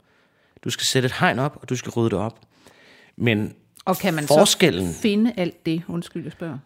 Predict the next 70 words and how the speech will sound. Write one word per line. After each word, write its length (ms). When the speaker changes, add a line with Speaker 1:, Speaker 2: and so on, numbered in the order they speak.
Speaker 1:
Det 100
kan 120
man 100
let, 300
fordi 200
det, 460
det 100
er 100
radioaktivt, 500
så 80
det 100
kan 100
du 60
bare 160
bruge 140
en 40
geigertæller, 480
så 120
kan 80
du 60
se, 180
hvor 140
det 100
er. 100
Så 140
det 60
er 20
ikke 100
engang 220
særlig 200
svært 220
at 80
finde. 240
Men, 260
øh, 160
men 80
det 80
kan 100
være 60
svært 220
at 100
rydde 140
op 100
alligevel, 340
så 100
det 100
er 40
dyrt 220
at 60
rydde 120
sådan 120
noget 100
op. 100
Men 160
det 60
er 40
et 60
meget 260
stort, 440
det 80
er 60
en 40
meget 200
stor 180
forskel 420
fra 200
et 60
eksisterende 480
værk, 220
hvor 260